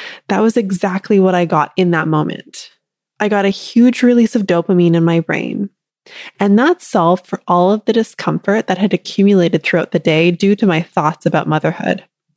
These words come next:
"I don't know what I'm doing. I'm a bad mother. My daughter deserves better than me." And one that was well practiced for me that I said over and over again in my mind was, "I'm not cut out for this."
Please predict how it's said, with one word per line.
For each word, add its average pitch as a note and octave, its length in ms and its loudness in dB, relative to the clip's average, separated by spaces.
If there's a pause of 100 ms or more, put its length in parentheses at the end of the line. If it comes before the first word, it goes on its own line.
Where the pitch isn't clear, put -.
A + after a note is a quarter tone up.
(120)
"I F3 100 -2
don't F3 160 2
know F#3 100 2
what G3 120 2
I'm G3 180 2
doing. G3 580 0 (460)
I'm G3 140 2
a F#3+ 80 0
bad F3+ 280 0
mother. F#3+ 640 0 (300)
My F#3+ 140 2
daughter G3 280 0
deserves F#3 460 -2
better G3 340 0
than E3 220 -2
me." F3+ 460 -4 (640)
And F#3 480 2 (100)
one F#3 300 2
that - 100 -2
was F3 160 0
well B3 320 2
practiced G3 540 -4
for F3 120 -2
me D#3 460 -2 (400)
that F3+ 120 -2
I E3+ 100 0
said F3+ 320 -4
over A#3 280 2
and B3 80 0
over C#4+ 260 2
again F#3 260 2
in E3 100 0
my D#3 100 0
mind D3+ 460 -4
was, E3 380 0 (120)
"I'm A3+ 140 0
not B3+ 160 0
cut A3 140 -4
out F3+ 160 -4
for - 100 -2
this." - 500 -12